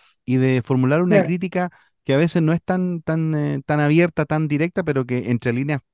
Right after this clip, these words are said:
Speaker 1: claramente uno puede entenderla. Entonces, es bien interesante el ejercicio intelectual que te, que te propone el teatro como actividad. Así es que es muy importante que la gente pueda asistir porque,
Speaker 2: Mm.
Speaker 1: porque, claro, lamentablemente no tenemos aún en la región de Coquimbo salas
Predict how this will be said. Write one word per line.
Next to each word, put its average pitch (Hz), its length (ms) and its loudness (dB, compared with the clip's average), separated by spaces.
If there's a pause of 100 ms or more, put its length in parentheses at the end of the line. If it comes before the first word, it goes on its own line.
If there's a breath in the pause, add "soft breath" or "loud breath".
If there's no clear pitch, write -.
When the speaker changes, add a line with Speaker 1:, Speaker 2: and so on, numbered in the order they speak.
Speaker 1:
claramente 139 480 0
uno 135 100 2
puede 135 140 -2
entenderla. 120 420 -4
Entonces, 123 380 -6 (260 soft breath)
es 113 100 0
bien 139 120 8
interesante 151 540 2
el 143 40 2
ejercicio 131 400 -2
intelectual 135 540 -2
que 160 100 -4
te, 143 240 -2 (240 soft breath)
que - 100 -8
te 120 140 0
propone 120 320 0
el 156 80 -4
teatro 147 360 0
como 127 200 -2
actividad. 117 380 -2
Así 98 160 -6
es 113 80 -6
que 127 180 -6 (280 soft breath)
es 110 100 4
muy 143 120 8
importante 190 520 2
que 180 80 0
la 156 80 2
gente 170 400 -2 (300 soft breath)
pueda 170 180 4
asistir 170 320 0
porque, 180 300 -2
Speaker 2:
Mm. - 120 -20
Speaker 1:
porque, 139 280 0
claro, 175 260 6
lamentablemente 165 720 4
no 165 100 2
tenemos 156 560 0 (260 soft breath)
aún 147 280 2
en 143 120 2
la 139 60 0
región 131 340 -4
de 143 80 -2
Coquimbo 139 460 -4
salas 147 520 -2